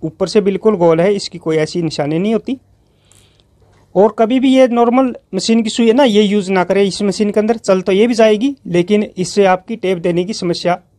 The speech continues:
पैदा हो सकती है, क्योंकि ये सुई सेटिंग नहीं बैठती।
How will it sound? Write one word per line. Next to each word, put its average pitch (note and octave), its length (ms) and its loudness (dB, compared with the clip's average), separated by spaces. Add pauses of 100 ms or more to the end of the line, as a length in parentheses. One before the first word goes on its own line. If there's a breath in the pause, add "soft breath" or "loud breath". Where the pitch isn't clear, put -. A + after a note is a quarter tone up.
(100)
पैदा E3+ 220 0
हो D#3 140 0
सकती E3+ 300 -6
है, F#3 100 -2
क्योंकि E3+ 260 -2
ये E3+ 120 0
सुई E3 240 -6
सेटिंग D#3 360 -4
नहीं D#3 120 -2
बैठती। G3+ 320 -4